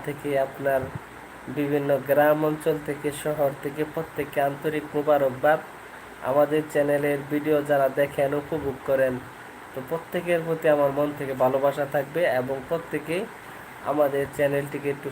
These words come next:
সাবস্ক্রাইব করে দেবেন। আপনাদের একটা সাবস্ক্রাইবের কারণেই কিন্তু আমরা মানব কল্যাণ সেবাতে, এ, নিযুক্ত থাকতে পারবো এবং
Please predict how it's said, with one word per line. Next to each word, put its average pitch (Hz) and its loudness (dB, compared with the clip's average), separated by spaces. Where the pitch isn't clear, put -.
সাবস্ক্রাইব 143 -2
করে 117 -2
দেবেন। 95 -6
আপনাদের 160 2
একটা 165 -2
সাবস্ক্রাইবের 160 2
কারণেই 165 4
কিন্তু 143 0
আমরা 143 4
মানব 143 2
কল্যাণ 151 2
সেবাতে, 139 2
এ, 117 0
নিযুক্ত 147 -4
থাকতে 151 -4
পারবো 147 0
এবং 143 0